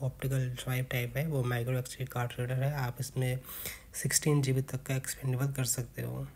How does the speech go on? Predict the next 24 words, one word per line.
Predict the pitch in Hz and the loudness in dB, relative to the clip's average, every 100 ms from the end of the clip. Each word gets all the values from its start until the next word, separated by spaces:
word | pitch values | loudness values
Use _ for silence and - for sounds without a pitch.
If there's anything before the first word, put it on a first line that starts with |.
| - 127 | -8 -4
मतलब | 123 175 160 - | -2 -2 -2 -2
आप | 135 | -2
इसमें | 139 - 147 | -4 2 4
memory | 127 127 | 4 4
card | 127 | 2
भी | 131 | 4
लगा | 135 123 | 4 2
सकते | 120 120 120 | -2 -4 -2
हो। | 123 131 - - - - | 0 -2 -6 -20 -20 -10
Sides | - 117 117 - | -6 -4 -4 -4
में | 131 | -4
slot | - 123 - | -2 -4 -2
दिया | 127 | -2
हुआ | 123 123 131 | -2 -2 0
है | |
इसके, | 135 139 180 196 - - - - - - - - - - - - - - - - - - - - - - - | -2 0 -2 -2 -12 -16 -16 -16 -18 -18 -20 -20 -20 -20 -20 -20 -20 -20 -20 -20 -20 -20 -20 -18 -18 -18 -10
काफ़ी | 156 143 - | -4 -2 0
ज़्यादा | 156 151 | 0 0
slim। | 143 139 139 135 | 2 2 4 2
और | 127 123 | 0 0
ये | 123 123 131 131 | -2 -4 -2 -2
इसकी | - 143 | -2 0
अगर | 143 | 2
हम | 139 143 131 - | 2 0 -2 -6